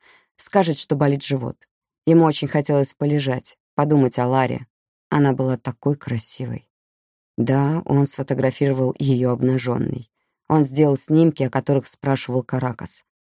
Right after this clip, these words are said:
Кто-то бодрым шагом вышел из его камеры. Молодой смуглый парень. Мигель не понял, что этот человек делал в его камере, но предположить ничего не успел.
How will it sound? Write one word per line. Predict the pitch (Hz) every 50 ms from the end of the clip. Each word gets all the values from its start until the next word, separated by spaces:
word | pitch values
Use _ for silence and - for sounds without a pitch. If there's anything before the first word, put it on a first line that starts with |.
| _ _ _ _ _ _ _ _ _ _ _ _ _ _ _ _ _
Кто-то | - - 240 226 220
бодрым | 185 220 220 190 190 180 175
шагом | - - 208 220 202 175 165 165
вышел | 165 180 - - 160 151
из | 151 143
его | 156 151 156 151
камеры. | - - 135 127 127 123 - - 135 - _ _ _ _ _ _ _ -
Молодой | 160 165 165 160 170 175 165
смуглый | - - 147 156 151 143 131
парень. | - - 139 135 127 120 120 123 113 - _ _ _ _ _ _ _ _ _ _
Мигель | - 185 190 165 190 190 190 196 190
не | 190 185
понял, | 185 196 190 175 160 156 147
что | - - - - 165 151
этот | 135 - 131 -
человек | - - 143 143 139 139 131 127
делал | 131 147 139 131
в | 123
его | 131 135 135 139 135
камере, | 135 - 175 185 190 185 160 147 139 135
но | 143 143
предположить | 143 - 143 139 - - - 135 135 131 127 135 165 175 - - -
ничего | 143 139 131 - - 131 135 135
не | 131 127
успел. | 131 123 - - - - 117 127 -